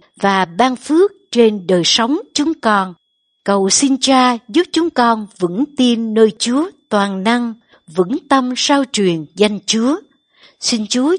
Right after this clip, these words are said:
giúp chúng con luôn bày tỏ niềm tin qua nếp sống yêu thương, công chính với mọi người. Trong danh Đức Chúa Giêsu Christ.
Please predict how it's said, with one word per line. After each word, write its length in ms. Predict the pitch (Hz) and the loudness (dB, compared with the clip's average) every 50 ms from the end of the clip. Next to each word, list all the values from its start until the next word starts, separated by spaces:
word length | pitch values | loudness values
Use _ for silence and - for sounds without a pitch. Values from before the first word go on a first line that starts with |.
| - - | 0 -2
giúp 80 | 302 302 - | -2 -2 0
chúng 180 | 330 311 320 294 | -2 -2 -2 0
con 360 | - 262 247 240 240 233 233 | 0 0 2 2 0 -2 -4
luôn 380 | 233 233 269 262 269 262 202 | -2 0 0 0 0 -2 -2
bày 200 | 196 196 190 170 - - | -2 -2 -2 -4 -6 -6
tỏ 280 | - - - 208 254 339 494 - - | -6 -4 -2 -2 -2 -2 -4 -6 -6
niềm 240 | 208 202 202 190 175 | -4 -4 -4 -4 -2
tin 360 | - 277 277 269 269 262 247 254 _ _ _ _ | 2 4 4 4 4 2 0 -4 _ _ _ _
qua 280 | - 220 233 226 220 208 | -2 -2 0 0 -2 -2
nếp 200 | 220 254 294 - | -2 -4 -2 -2
sống 320 | - - 277 269 311 392 453 _ _ | 0 0 0 0 -2 -2 -8 _ _
yêu 200 | - 269 269 269 262 - | 0 2 2 2 2 -2
thương, 360 | - 254 262 262 262 262 240 - _ _ - | 0 2 4 4 4 2 0 -6 _ _ -4
công 240 | 233 226 220 220 - - | -4 -2 -2 -4 -6 -2
chính 300 | - 247 262 285 392 539 - _ _ - | 0 2 2 2 0 -2 -6 _ _ -2
với 180 | 190 294 311 | 0 0 0
mọi 360 | 370 330 214 185 170 - 156 | 2 0 0 0 0 -2 -4
người. 380 | 170 170 175 190 185 180 170 156 _ _ _ _ _ _ _ _ _ - | -8 -2 0 2 2 2 0 -2 _ _ _ _ _ _ _ _ _ -6
Trong 240 | 247 220 226 208 | -4 -4 -4 -2
danh 340 | - 247 226 208 220 214 196 | -2 -2 -2 -2 -6 -8 -2
Đức 140 | 214 320 - - - | -2 -4 -4 -2 -4
Chúa 340 | - 254 247 262 311 381 427 | -2 0 0 0 0 -2 -2
Giêsu 540 | - 233 247 233 220 - - - 254 240 226 - - - | -2 0 0 2 2 0 0 -2 -2 -6 -6 -8 -6 -6
Christ. 420 | 269 311 370 - - - - - | -6 -4 -2 0 0 -2 -2 -6